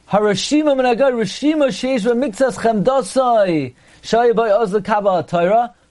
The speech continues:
v'noitel ha'yisrael ha'atzmai." You know, there's a, a Kabbalistic idea that when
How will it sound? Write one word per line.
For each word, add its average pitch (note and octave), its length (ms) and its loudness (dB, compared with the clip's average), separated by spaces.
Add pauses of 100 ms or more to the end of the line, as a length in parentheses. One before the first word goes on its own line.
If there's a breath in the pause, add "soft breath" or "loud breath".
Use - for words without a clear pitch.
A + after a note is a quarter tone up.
(140 soft breath)
v'noitel F#3+ 640 0
ha'yisrael G#3 680 0
ha'atzmai." D3 1160 -2
You E3+ 80 -2
know, E3+ 160 2
there's E3 240 0
a, - 320 -2
a - 20 0
Kabbalistic F#3 800 -2
idea D3 540 0 (880 soft breath)
that D#3 180 0
when D#3 340 -4